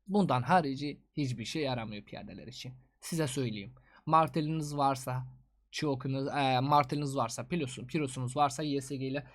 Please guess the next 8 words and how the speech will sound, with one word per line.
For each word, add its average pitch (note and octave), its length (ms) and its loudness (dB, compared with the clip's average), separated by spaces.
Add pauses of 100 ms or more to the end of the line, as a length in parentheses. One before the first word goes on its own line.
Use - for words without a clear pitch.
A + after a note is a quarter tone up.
(160)
tekrardan C#3 440 0
kullanabiliyorsunuz. C3 920 -2
Başka C#3 360 2
bir B2 40 -8
şekilde C3 420 -8
kullanmanız C3 540 -4
mümkün C3+ 500 -4
değildir. F#2 380 -6